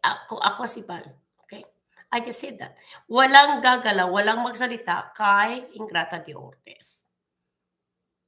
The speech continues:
Until na si Ingrata magsalita kasi nagbigay na ako ng mensahe. Kung gusto ko siyang ipasuli sa akin ang bagay na yun, kami na po mag-uusap.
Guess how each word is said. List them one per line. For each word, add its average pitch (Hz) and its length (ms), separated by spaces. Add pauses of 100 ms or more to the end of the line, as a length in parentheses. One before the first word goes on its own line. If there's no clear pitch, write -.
(320)
Until 202 480
na 208 160
si 208 240
Ingrata 196 400
magsalita 180 800
kasi 196 240
nagbigay 185 640
na 160 160
ako - 80
ng 170 160
mensahe. 160 560 (640)
Kung 220 160
gusto 226 320
ko 220 80
siyang 202 320
ipasuli 202 560
sa - 240
akin 185 240
ang 170 320
bagay 208 320
na 156 80
yun, 165 160
kami 196 240
na 175 80
po - 160
mag-uusap. - 640